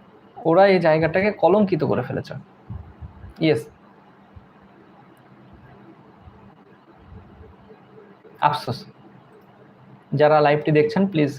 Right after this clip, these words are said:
চ্যানেলটি সাবস্ক্রাইব করবেন। আপনাদের সাথে আড্ডা দেওয়া হয় না, আড্ডা দেওয়ার জন্যই এই নতুন একটি চ্যানেল তৈরি করেছি, এসকে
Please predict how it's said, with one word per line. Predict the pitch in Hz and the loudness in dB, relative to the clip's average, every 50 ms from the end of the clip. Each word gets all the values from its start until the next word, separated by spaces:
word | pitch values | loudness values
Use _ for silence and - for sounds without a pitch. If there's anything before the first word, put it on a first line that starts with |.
| - _ - - | -16 _ -20 -18
চ্যানেলটি | - - 147 143 139 135 151 | -6 -2 0 0 0 0 -2
সাবস্ক্রাইব | 147 - 139 - - - 156 147 151 | -2 -2 -4 -4 -2 -2 -2 -2 0
করবেন। | - 127 113 117 139 165 190 - - - - - - - - - - - - - - - - - - - - - - - _ - - - _ - - - - - - - - - - - | 0 -2 0 0 -2 -4 -4 -10 -18 -20 -20 -20 -20 -20 -20 -20 -20 -20 -20 -20 -20 -20 -20 -20 -20 -20 -20 -20 -20 -20 _ -20 -20 -20 _ -20 -20 -20 -20 -20 -20 -20 -20 -20 -10 -8
আপনাদের | 127 131 156 147 143 147 | -6 -2 -2 -2 -2 -2
সাথে | - 160 - 135 | -4 -2 -2 0
আড্ডা | 135 127 135 147 | 0 0 0 0
দেওয়া | 143 143 151 160 | 2 2 2 2
হয় | 156 160 139 139 | 2 0 0 -2
না, | 156 180 - - - - - - - - - - | -4 -6 -6 -16 -20 -20 -20 -20 -20 -20 -6 -4
আড্ডা | 127 127 127 139 | -4 0 0 0
দেওয়ার | 135 143 143 143 135 135 | 0 2 0 0 0 -2
জন্যই | - 147 143 147 151 156 160 - - | -2 -2 0 0 0 -2 -2 -4 -6
এই | - 139 135 127 127 | -4 -2 -2 0 0
নতুন | 123 131 131 131 143 139 135 | -2 -4 -4 -4 -4 -4 -4
একটি | 131 - 131 | -6 -8 -8
চ্যানেল | 127 135 135 135 131 | -6 -4 -4 -2 -2
তৈরি | 139 131 131 127 | -2 -2 -2 -2
করেছি, | 131 123 123 127 - 190 - 160 131 | -2 -4 -4 -4 -6 -4 -2 -2 -2
এসকে | 127 - - - 143 | -4 -8 -6 -4 -2